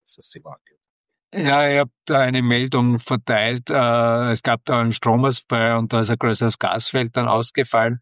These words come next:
Speaker 2: Was ich aber nicht weiter verfolgt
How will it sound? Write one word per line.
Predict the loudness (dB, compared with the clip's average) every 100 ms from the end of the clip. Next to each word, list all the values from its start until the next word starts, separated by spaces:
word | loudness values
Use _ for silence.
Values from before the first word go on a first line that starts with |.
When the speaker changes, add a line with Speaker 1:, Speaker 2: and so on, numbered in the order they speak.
| -10 -20 -20 -20 _
Speaker 2:
Was | -8 -2 -2 -2 -2
ich | -4 -2
aber | 0 2
nicht | 0 0 -2
weiter | -2 -2 -4
verfolgt | -4 -4 2 2 2